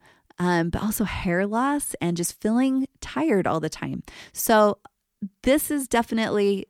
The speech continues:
associated. And I want you to know that if you're feeling any of these symptoms, just know that you're not going crazy. <laughs> There's a reason that you're having these issues. So it's so important for those of us who experience any of these signs of low progesterone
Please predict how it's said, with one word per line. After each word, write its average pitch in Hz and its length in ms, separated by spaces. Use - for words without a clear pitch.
associated. - 920
And 185 180
I 180 60
want 196 260
you 202 60
to 196 100
know 185 160
that 175 140
if - 120
you're 180 80
feeling 208 360
any 202 120
of 175 100
these 165 160
symptoms, 165 600
just 190 200
know 180 300
that 165 580
you're 170 220
not 160 140
going 156 180
crazy. 143 460
<laughs> - 380
There's 185 180
a 208 100
reason 190 460
that 175 140
you're 165 140
having 160 360
these 156 180
issues. 143 440
So 165 340
it's 190 180
so 247 200
important 240 360
for 196 160
those 170 280
of 160 100
us 151 320
who 202 320
experience 170 520
any 170 280
of 160 100
these 160 220
signs 156 320
of 175 140
low 156 180
progesterone - 640